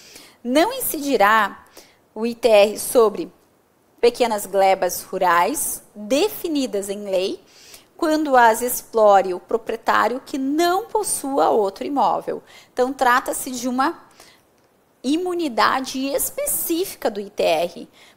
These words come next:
porque a própria Constituição tá dizendo, "Não incide o I T R sobre pequenas glebas." Mas veja, "desde que definidas em lei." A lei que define o que é uma pequena gleba é a nove três nove três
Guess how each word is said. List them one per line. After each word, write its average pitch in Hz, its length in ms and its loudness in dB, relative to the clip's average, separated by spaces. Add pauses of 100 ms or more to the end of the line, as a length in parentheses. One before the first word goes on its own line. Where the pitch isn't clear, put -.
porque 208 180 -2
a 226 60 4
própria 269 520 4
Constituição 294 720 -4
tá - 100 -2
dizendo, 247 480 -4
"Não 262 380 0
incide 277 540 -6
o 247 120 -2
I 311 140 4
T - 220 -2
R 254 640 4 (320)
sobre 254 260 -6
pequenas 240 480 -4
glebas." 202 580 0 (220)
Mas 427 160 -2
veja, 220 460 2 (280)
"desde 247 480 6
que - 160 -8
definidas 254 640 -2
em 302 180 -2
lei." 240 360 0 (120)
A 214 100 2
lei 247 160 4
que - 140 -10
define 302 420 -2
o 277 60 0
que 277 120 -4
é 226 60 4
uma 214 140 0
pequena 190 400 -8
gleba 214 580 2 (260)
é - 120 -4
a 214 40 0
nove 220 300 2
três 233 400 -2
nove 220 260 -2
três 214 640 -4